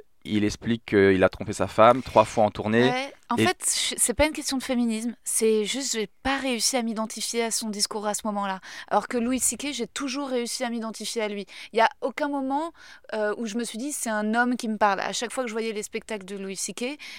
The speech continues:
Speaker 2: j'avais, ça pouvait être moi. Et quand il disait, euh, « J'ai quarante ans, je suis trop gros, je suis divorcé, j'ai deux, deux gamines, je date des
Speaker 1: Mm.
Speaker 2: femmes plus jeunes », je me voyais, je,
Speaker 1: Mm.
Speaker 2: j'avais, je ne voyais pas un, alors que là, tout d'un coup, le spectacle de Chris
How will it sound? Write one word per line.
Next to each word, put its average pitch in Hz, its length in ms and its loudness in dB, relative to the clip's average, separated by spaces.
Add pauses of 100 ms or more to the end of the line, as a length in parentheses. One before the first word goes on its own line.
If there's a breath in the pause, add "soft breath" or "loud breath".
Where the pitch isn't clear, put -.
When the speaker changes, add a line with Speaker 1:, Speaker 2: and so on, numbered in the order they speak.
(180 loud breath)
Speaker 2:
j'avais, 202 400 -2
ça 196 160 -4
pouvait 202 300 -2
être - 240 -4
moi. 208 180 -2
Et 180 100 -6 (140)
quand 190 160 -6
il 180 100 -6
disait, 185 420 2
euh, « 190 40 2 (300 loud breath)
J'ai 208 180 -2
quarante 208 400 2
ans, 220 160 -4
je 226 80 -4
suis 220 100 -6
trop 220 200 0
gros, 214 200 6
je 214 60 -2
suis 214 120 -4
divorcé, 208 540 2
j'ai 208 140 0
deux, 180 240 0
deux 202 160 -4
gamines, 214 480 0
je 208 120 -4
date 196 340 0
des 190 140 0
Speaker 1:
Mm. - 20 2
Speaker 2:
femmes 208 200 2
plus - 140 -8
jeunes », 277 220 2 (240 loud breath)
je 214 260 -2
me 226 160 2
voyais, 240 460 4
je, 214 160 0
Speaker 1:
Mm. - 80 -4
Speaker 2:
j'avais, 202 340 2
je 185 160 -8
ne 208 60 -4
voyais 214 280 -2
pas 254 440 4
un, 208 40 -6 (300 loud breath)
alors 208 220 2
que 254 80 -2
là, 277 140 -2
tout - 100 -10
d'un 233 120 -4
coup, 277 120 -10
le 240 100 -6
spectacle 233 400 -6
de 185 80 -4
Chris - 280 -2